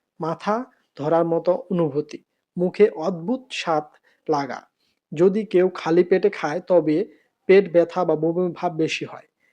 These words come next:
এই ধরনের সমস্যা যদি আপনার ক্ষেত্রে বেশি দেখা দেয় বা চলতে থাকে তাহলে ডাক্তারের পরামর্শ নিতে হবে। আর যারা এটি সতর্কতার সাথে সেবন করবেন সে সম্পর্কে জেনে নিন। যাদের কিডনির সমস্যা আছে, যাদের পেটে আলসার বা গ্যাস্ট্রিক খুব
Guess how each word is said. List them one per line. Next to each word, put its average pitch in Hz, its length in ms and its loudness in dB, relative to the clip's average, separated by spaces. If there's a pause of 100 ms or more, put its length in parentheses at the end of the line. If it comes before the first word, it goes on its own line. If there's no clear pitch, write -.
(120)
এই 208 140 6
ধরনের 220 380 2
সমস্যা 170 340 -2
যদি 170 280 0
আপনার 165 360 -6
ক্ষেত্রে 175 320 -6
বেশি 151 340 -4
দেখা 170 320 -4
দেয় 143 220 -4 (400)
বা 165 120 -2 (120)
চলতে 208 340 4
থাকে 214 240 0
তাহলে 165 340 -2
ডাক্তারের 151 520 -4
পরামর্শ 156 440 -4
নিতে 143 280 -6
হবে। - 280 -16 (520)
আর 151 160 -8
যারা 190 240 4
এটি 190 120 -6
সতর্কতার 208 680 -2
সাথে 208 160 0
সেবন 170 360 -2
করবেন 170 380 0 (120)
সে 180 100 -10
সম্পর্কে 196 480 -4
জেনে 135 280 -4
নিন। - 160 -20 (480)
যাদের 170 340 4
কিডনির 180 380 -2
সমস্যা 180 360 0
আছে, 180 240 -2 (420)
যাদের 175 280 4
পেটে 180 260 0
আলসার 170 440 -2
বা 160 100 -4
গ্যাস্ট্রিক 165 460 -4
খুব 190 160 -6